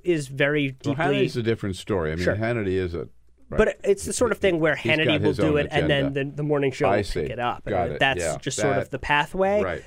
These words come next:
Speaker 1: But
Speaker 2: right.
Speaker 1: th-, I mean, this is all part of Sean Hannity's sort of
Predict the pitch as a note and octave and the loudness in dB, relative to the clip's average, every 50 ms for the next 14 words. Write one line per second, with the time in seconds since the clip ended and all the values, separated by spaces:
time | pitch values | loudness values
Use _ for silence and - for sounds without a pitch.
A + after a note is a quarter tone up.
0 | - - - D#3+ E3 E3 E3 F3 E3+ E3 E3+ E3 E3 D#3+ F3 F#3+ - G3 F3+ F3 | -12 -2 0 2 2 2 0 -4 -2 0 2 2 2 2 2 0 0 -2 -4 -2
1 | - D#3+ D#3+ D#3 D3 C3+ - - - D3+ C#3 C3+ B2+ B2+ B2+ B2 A#2+ A#2 B2 - | 2 2 2 4 2 0 -2 -4 -2 0 0 0 0 0 0 0 0 -4 -6 -16
2 | _ _ _ - - - D3 C#3 C3+ C#3+ C#3 C3 B2+ C3 B2+ B2+ - - C3+ C3 | _ _ _ -6 -4 -2 -2 -2 -2 -2 -2 -2 -2 -2 -4 -4 -6 -6 -10 -10
3 | A#2+ | -10